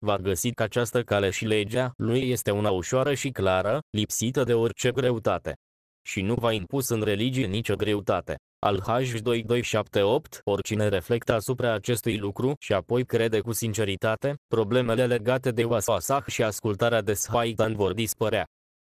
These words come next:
În cartea lui Ibn al-Sun este relatat de la Isha, radiallahu anha, Dumnezeu să o binecuvânteze: „Oricine suferă de aceste waswas,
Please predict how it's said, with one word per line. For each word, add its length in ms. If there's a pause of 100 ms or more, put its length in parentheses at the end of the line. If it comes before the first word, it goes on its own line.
În 140
cartea 320
lui 180
Ibn 140
al-Sun 600
este 360
relatat 520
de 120
la 140
Isha, 500 (180)
radiallahu 760
anha, 360
Dumnezeu 500
să 140
o 140
binecuvânteze: 1000 (300)
„Oricine 380
suferă 380
de 120
aceste 460
waswas, 640